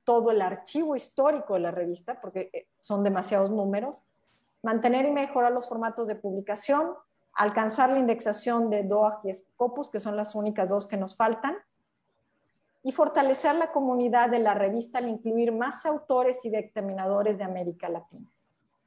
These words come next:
Muy bien, con esto creo que entonces termino justo a tiempo. Muchas gracias.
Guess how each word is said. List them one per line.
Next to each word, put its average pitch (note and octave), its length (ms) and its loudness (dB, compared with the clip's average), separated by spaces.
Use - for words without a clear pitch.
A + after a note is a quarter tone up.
Muy D4 180 4
bien, A#3 300 2
con A#3 160 2
esto A#3+ 280 2
creo A3 160 2
que A#3+ 80 0
entonces A3 400 0
termino G#3+ 400 2
justo G#3+ 340 -4
a G3+ 100 0
tiempo. F3 400 -6
Muchas A#3 340 -2
gracias. F#3 520 -2